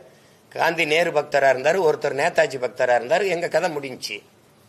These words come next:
விடுதலையை வாங்கி யாரு கொடுத்தாங்க? எங்க தாத்தங்க செக்கிழுத்து தூக்குல தொங்கி. எங்க யாரு கொடுத்தாங்க?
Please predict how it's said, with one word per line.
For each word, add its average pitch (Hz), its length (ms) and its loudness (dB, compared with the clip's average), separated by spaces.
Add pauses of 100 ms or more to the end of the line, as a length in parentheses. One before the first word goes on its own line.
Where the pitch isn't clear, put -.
(320)
விடுதலையை 190 420 4
வாங்கி 185 260 4
யாரு 196 260 4
கொடுத்தாங்க? 165 360 0
எங்க 156 200 0
தாத்தங்க 147 460 0
செக்கிழுத்து 156 500 -4
தூக்குல 147 320 -6
தொங்கி. 131 320 -4
எங்க 170 180 -2
யாரு 208 240 2
கொடுத்தாங்க? 107 400 -8